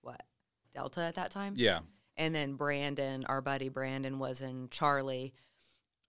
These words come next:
Speaker 1: and ended up, Eddie just knew from meeting his wife, um, that we were gonna hit it off.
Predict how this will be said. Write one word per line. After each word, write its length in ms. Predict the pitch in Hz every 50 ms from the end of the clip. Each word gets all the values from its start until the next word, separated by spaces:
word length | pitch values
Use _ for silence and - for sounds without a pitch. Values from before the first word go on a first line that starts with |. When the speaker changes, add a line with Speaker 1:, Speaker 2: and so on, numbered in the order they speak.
| _ -
Speaker 1:
and 180 | 156 147 139
ended 260 | 123 160 185 170 151 143
up, 300 | 151 151 147 143 - - -
Eddie 240 | 165 185 185 196 175
just 240 | 147 151 147 -
knew 260 | 151 143 139 139 147 156
from 240 | 151 - 147 139 147
meeting 280 | 143 147 143 143 143
his 200 | 143 147 131 127
wife, 640 | 135 131 127 131 135 139 147 165 - - - - - - _ -
um, 400 | 143 139 131 127 127 123 123 120 120 -
that 160 | - 160 143
we 140 | 139 156 147
were 80 | 139 131
gonna 180 | 143 131 131
hit 180 | 131 139 135 127
it 100 | 127 123
off. 360 | 123 127 131 139 - - -